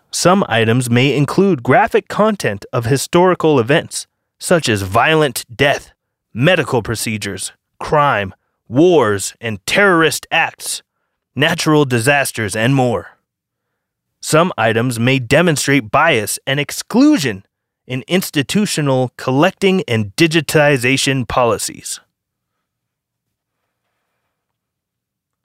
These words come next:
The next F A Q is, "Why does the National Archives make potentially harmful content available?"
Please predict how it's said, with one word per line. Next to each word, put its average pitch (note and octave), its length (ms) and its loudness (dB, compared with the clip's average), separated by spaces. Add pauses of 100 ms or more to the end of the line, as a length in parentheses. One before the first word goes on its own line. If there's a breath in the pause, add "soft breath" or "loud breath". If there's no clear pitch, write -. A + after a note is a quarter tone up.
(140)
The B2 100 2
next F3 420 0
F A#2+ 200 2
A A2+ 180 2
Q C3 420 2
is, A#2+ 280 0
"Why B2 460 0
does G#3 280 0
the C#3+ 100 0
National E3 640 0
Archives G#2+ 600 0
make B2 300 -4
potentially A3 680 0
harmful G3+ 440 0
content F#3+ 480 0
available?" F3+ 520 0